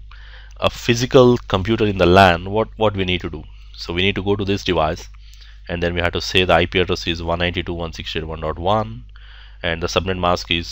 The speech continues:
slash twenty-four two five five two five five two five five zero, and then we have to define the default gateway. But the question is default gateway, whether I have to define this gateway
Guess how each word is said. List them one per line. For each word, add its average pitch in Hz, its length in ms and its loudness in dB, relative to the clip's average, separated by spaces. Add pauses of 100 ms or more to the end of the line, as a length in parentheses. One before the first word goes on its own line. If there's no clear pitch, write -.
(100)
slash 90 320 4
twenty-four 98 540 -6
two 98 140 -8
five 90 240 2
five 95 140 -4
two 87 120 -6
five 85 240 0
five 87 160 -4
two 90 80 -10
five 85 200 -6
five 85 140 -8
zero, 113 380 -6 (720)
and 90 120 -4
then 92 140 2
we 92 60 -4
have 92 100 0
to 92 60 -6
define 131 320 0
the 107 80 -2
default 90 360 2
gateway. 82 480 -2 (440)
But 90 160 -2
the 104 80 4
question 127 300 0
is 101 120 0
default 107 340 2
gateway, 101 320 2
whether 95 220 2
I 87 60 4
have 90 80 2
to 85 80 -4
define 87 340 -2
this 98 160 -4
gateway 101 420 0